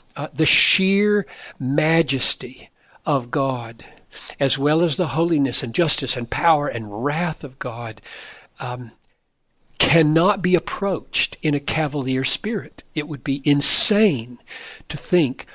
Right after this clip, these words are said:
we can just stroll up to the creator of the universe and have a cavalier spirit. We, we're blind if we think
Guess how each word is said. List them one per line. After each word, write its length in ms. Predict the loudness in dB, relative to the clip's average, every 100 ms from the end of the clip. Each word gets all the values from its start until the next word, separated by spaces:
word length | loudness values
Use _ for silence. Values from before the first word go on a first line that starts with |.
| -6
we 120 | -6
can 200 | -2 -4
just 380 | -2 -2 -2 -4 -6
stroll 800 | -4 -4 -2 2 4 4 2 0
up 340 | -2 -2 -6 -20 -20 -10
to 180 | -6 -4
the 220 | -4 -8 -12 _
creator 720 | -4 -2 0 0 0 -4 -8 -6
of 180 | -4 -4
the 80 | -2
universe 880 | -2 -2 -4 -8 -14 -8 -6 -6 -8 -14 -20 -20 -18 -4
and 480 | -2 -2 -4 -6 -10 -8
have 400 | -2 -2 -4 -6 -4
a 300 | -4 -6 -8 -6
cavalier 800 | -2 -2 -2 -4 -2 -2 -4 -8 -18 -6
spirit. 540 | -4 -2 -2 -2 -2
We, 200 | -4 -2
we're 220 | -4 -4
blind 760 | -4 -4 0 2 2 0 -4 -6
if 180 | -8 -10
we 80 |
think 420 | -8 -8 -10 -12